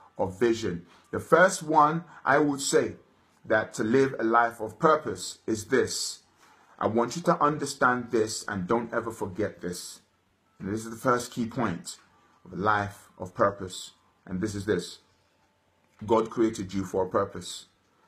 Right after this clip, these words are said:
Have that belief. It's, it starts with a belief that I am here for a purpose. I am here for a reason. Yeah.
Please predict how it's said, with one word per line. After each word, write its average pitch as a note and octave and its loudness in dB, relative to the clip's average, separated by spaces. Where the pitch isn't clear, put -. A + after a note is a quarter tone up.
Have C3+ 2
that A#2+ 2
belief. G2+ -6
It's, B2+ 2
it C#3 0
starts D3+ 6
with C#3+ -2
a C3 4
belief A#2 -2
that G#2+ 0
I D3 6
am C#3+ 0
here B2 0
for A#2+ 2
a - -2
purpose. - -2
I C3 6
am C3 2
here B2 -4
for A#2 2
a - 2
reason. A2 -4
Yeah. G2+ -2